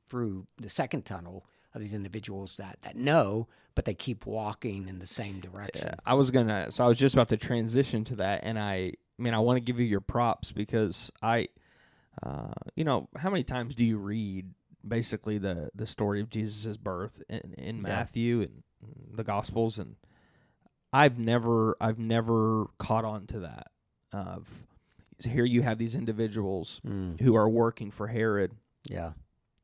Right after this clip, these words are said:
Speaker 2: who knew when he asked, "Where is he going to be born?"
Speaker 1: Right.
Speaker 2: And they, they know it. Their
Speaker 1: Yeah.
Speaker 2: whole life is,
Speaker 1: Studying
Speaker 2: is,
Speaker 1: it out.
Speaker 2: is around
Speaker 1: Yeah.
Speaker 2: the Old Te-, like,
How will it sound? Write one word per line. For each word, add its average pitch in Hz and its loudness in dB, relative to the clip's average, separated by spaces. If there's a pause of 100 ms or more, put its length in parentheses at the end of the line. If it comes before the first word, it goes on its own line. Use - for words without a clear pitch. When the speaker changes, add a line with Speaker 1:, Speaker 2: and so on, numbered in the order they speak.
(560)
Speaker 2:
who 143 10
knew 127 6 (280)
when 120 -4
he 123 -4
asked, 120 -6
"Where 127 6
is 131 4
he 131 0
going 120 0
to 120 -6
be 107 -4
born?" 98 -4 (180)
Speaker 1:
Right. 92 -4
Speaker 2:
And 127 2
they, 117 2
they 127 4
know 117 4
it. - -4 (260)
Their 139 10
Speaker 1:
Yeah. 123 8
Speaker 2:
whole 170 6
life 139 4
is, 117 -2 (160)
Speaker 1:
Studying 127 4
Speaker 2:
is, 135 6
Speaker 1:
it 139 4
out. 139 4
Speaker 2:
is 139 0
around 131 6
Speaker 1:
Yeah. 107 0
Speaker 2:
the 139 10
Old 123 8
Te-, - 0
like, 123 -2